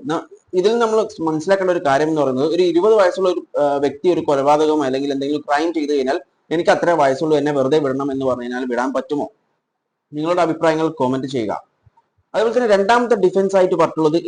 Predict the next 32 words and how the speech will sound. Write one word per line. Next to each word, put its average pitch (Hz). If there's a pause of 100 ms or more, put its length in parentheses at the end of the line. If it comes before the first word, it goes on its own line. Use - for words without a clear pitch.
എഡ്യൂക്കേഷൻ 143
ആണ്. 110
അത് 160 (100)
ഗ്രീഷ്മയും 175
പറഞ്ഞു 160
ഞാൻ 156
നന്നായിട്ട് 151
പഠിക്കുന്നതാണ്, 147
എനിക്ക് 143 (200)
എന്റെ 143
പഠിത്തം 151 (100)
കണ്ടിന്യൂ 147 (120)
ചെയ്യണം 135
എന്നുള്ളൊരു 131
കാര്യം. 107 (300)
അങ്ങനെ 127
പഠിക്കണം 160
എന്നുള്ള 165
ഒരു 160
വ്യക്തി 170 (180)
ഇങ്ങനെ 180
ഒരു 170 (100)
ക്രൈം 147 (100)
ചെയ്യാൻ 147 (120)
പാടുണ്ടോ 131 (340)
എന്നാണ് 131 (120)
എന്റെ 123
ചോദ്യം. 104 (540)
അത് 165
മാത്രമല്ല 175 (1160)
ഒരു 185 (140)
യൂണിവേഴ്സിറ്റി 190